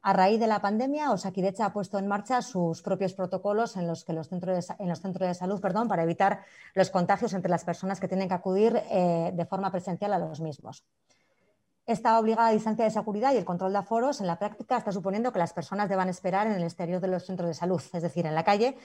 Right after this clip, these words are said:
sin ningún tipo de espacio cubierto para poder resguardarse de las inclemencias meteorológicas. Esta situación, además, se la sufren sobre todo las personas mayores,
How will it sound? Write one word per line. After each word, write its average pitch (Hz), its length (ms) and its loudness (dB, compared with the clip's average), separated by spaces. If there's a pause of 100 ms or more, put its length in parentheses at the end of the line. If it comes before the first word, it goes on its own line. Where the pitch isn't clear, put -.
(160)
sin 190 160 0
ningún 185 280 2
tipo 233 300 4
de 175 180 6
espacio 185 400 2
cubierto 226 500 4
para 175 200 2
poder 165 200 0
resguardarse 180 680 2
de 180 80 2
las 160 180 0
inclemencias 175 500 -2
meteorológicas. 160 800 -4 (680)
Esta 214 200 2
situación, 220 580 0
además, 208 460 2
se 190 140 -2
la 170 80 2
sufren 190 360 -4
sobre 190 260 0
todo 214 180 4
las 196 160 2
personas 170 400 -2
mayores, 170 480 0